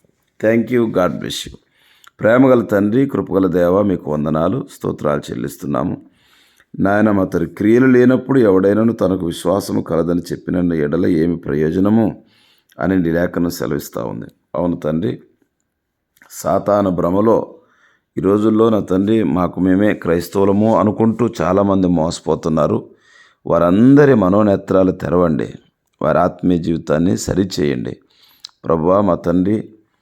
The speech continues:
నాయనా, మీకు వందనాలయ్యా. క్రియలు లేనప్పుడు విశ్వాసము ఒంటిగా ఉండి అది మృతమగును అని నీ లేఖనంలో రాయబడింది. అలా విశ్వాసాన్ని రాను రాను కోల్పోయేవారు కాకుండా,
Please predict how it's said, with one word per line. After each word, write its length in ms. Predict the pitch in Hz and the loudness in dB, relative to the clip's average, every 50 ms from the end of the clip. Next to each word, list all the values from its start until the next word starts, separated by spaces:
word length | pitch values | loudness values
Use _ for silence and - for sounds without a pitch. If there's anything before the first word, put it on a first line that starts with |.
| _ _ _ _ _ _ _ _ _ _ - | _ _ _ _ _ _ _ _ _ _ -8
నాయనా, 340 | - 82 82 82 87 101 104 | -4 -2 0 0 2 2 2
మీకు 280 | 104 101 92 - 78 | 0 0 -2 -2 -4
వందనాలయ్యా. 800 | 78 80 87 90 92 90 87 82 80 78 76 76 78 78 - - 117 - _ _ _ _ _ _ _ _ _ _ - | -4 -2 0 0 0 0 0 0 0 0 0 0 -2 -4 -6 -10 -14 -18 _ _ _ _ _ _ _ _ _ _ -6
క్రియలు 300 | 160 98 104 113 127 131 | -2 0 2 4 4 4
లేనప్పుడు 560 | 123 117 110 104 101 98 120 - 117 123 131 | 4 4 4 4 2 0 0 -2 -2 0 0
విశ్వాసము 720 | 120 110 - - - 92 98 101 101 - 107 107 98 85 78 | 0 0 -2 -2 0 2 2 2 2 0 -2 -2 -2 0 0
ఒంటిగా 400 | 73 82 - - 104 101 104 98 | -2 -2 -2 -2 0 2 4 4
ఉండి 440 | 92 90 85 87 104 135 139 - - | 4 2 2 2 4 4 2 2 2
అది 160 | - 90 85 85 | 0 0 0 0
మృతమగును 800 | 82 78 87 85 - 110 110 113 110 104 117 120 123 123 120 | 0 -2 -2 -2 0 2 2 2 2 4 4 4 4 4 2
అని 160 | - 85 87 | 0 0 0
నీ 120 | 85 82 76 | 0 0 0
లేఖనంలో 480 | 78 82 87 87 - 87 85 82 78 | 0 0 0 0 0 -2 0 0 0
రాయబడింది. 480 | 80 76 78 76 76 71 69 64 - - - _ _ _ _ _ _ _ _ _ _ _ _ _ _ _ _ - | 2 2 2 0 0 -2 -2 -4 -6 -8 -12 _ _ _ _ _ _ _ _ _ _ _ _ _ _ _ _ -2
అలా 260 | 95 101 104 98 80 | 2 2 4 4 4
విశ్వాసాన్ని 960 | 69 92 85 - - 110 113 117 - - 123 117 110 107 104 98 95 85 64 | 2 2 0 -2 0 0 2 2 2 2 2 2 4 4 4 2 2 0 -2
రాను 300 | 69 85 78 80 90 98 | -2 0 0 2 2 2
రాను 320 | 98 98 98 98 101 101 95 | 2 4 4 4 4 2 0
కోల్పోయేవారు 760 | - - 90 95 104 95 - 98 101 95 92 90 87 90 85 | 0 0 0 2 2 0 0 2 4 4 4 4 4 2 2
కాకుండా, 640 | 76 - 82 80 80 - 92 98 107 131 - - | 0 -2 -2 -2 -2 0 0 0 2 2 0 0